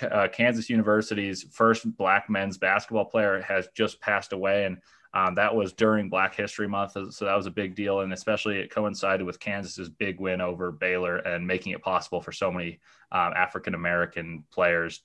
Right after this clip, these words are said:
to go through that Kansas program. So big shout out to, uh, to him and, and hope, uh, his family and everyone, um, that knew him is, is doing well, and prayers and condolences, condolences to them. Um,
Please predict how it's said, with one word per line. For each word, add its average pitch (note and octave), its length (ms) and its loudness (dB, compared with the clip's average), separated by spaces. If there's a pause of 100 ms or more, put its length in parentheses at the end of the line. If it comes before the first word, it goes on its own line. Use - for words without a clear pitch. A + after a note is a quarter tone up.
to E2+ 340 -6
go F2+ 180 2
through F2+ 200 0
that E2 160 2
Kansas E2 280 -4
program. E2+ 460 0
So F2 240 0 (400)
big A2+ 160 6
shout G#2 280 8
out G2+ 180 6
to, F#2+ 360 -2
uh, F#2 180 6
to F#2 140 -4
him G2 300 4
and, F2+ 180 0
and F2 240 -2
hope, F#2 460 2
uh, F#2 140 4
his F#2 260 -2
family F2+ 380 2
and F2 80 2
everyone, F2+ 480 0 (340)
um, F2+ 180 6
that F2+ 160 4
knew F#2 160 4
him F2+ 240 0
is, E2+ 200 0
is F2 200 -4
doing F#2 320 2
well, F2 240 6
and E2+ 160 -2
prayers F2+ 280 6
and F2 80 -4
condolences, F2 720 -2 (140)
condolences F2+ 680 2
to - 100 -10
them. A#2+ 340 6 (840)
Um, G#2 460 6